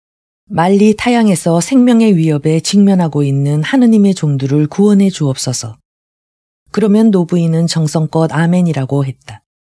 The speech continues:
이 기도도 위안은 참기 어려웠다. 그리고 언젠가 자기에게 양친의 신앙에 휩쓸려 들어가지 말도록 충고해준 메리까지도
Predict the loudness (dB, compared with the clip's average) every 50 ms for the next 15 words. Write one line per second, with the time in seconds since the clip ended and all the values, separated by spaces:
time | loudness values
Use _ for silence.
0 | _ _ _ _ _ _ _ _ _ _ _ 2 2 2 2 2 -2 -2 -2 -2
1 | 0 0 2 2 2 2 2 2 0 0 0 0 0 -2 -2 -4 -4 -4 -2 -2
2 | -2 -2 -2 -4 -4 -6 -8 -10 _ -14 -16 -16 -16 _ _ _ _ _ _ _
3 | _ _ _ _ _ _ _ _ _ _ -6 -2 -2 0 0 0 0 0 0 0
4 | 0 -2 -2 -2 -2 -2 0 0 0 -2 -2 -4 -4 -2 -2 -2 -2 -2 -2 0
5 | 0 0 0 0 0 0 0 0 0 0 0 2 0 -2 -2 -4 -2 -2 -2 -2
6 | 0 0 -2 -2 -4 -8 -10 -8 -4 -2 0 0 0 0 -2 -2 -2 -2 -2 -4
7 | -2 -2 -2 -2 -2 -2 -2 -2 -2 0 0 0 -2 -2 -4 -2 -2 0 0 0
8 | 0 0 -2 -4 -4 -4 -2 0 0 0 0 0 -2 -4 -2 -4 -4 -4 -6 -8
9 | -8 -8 -8 -10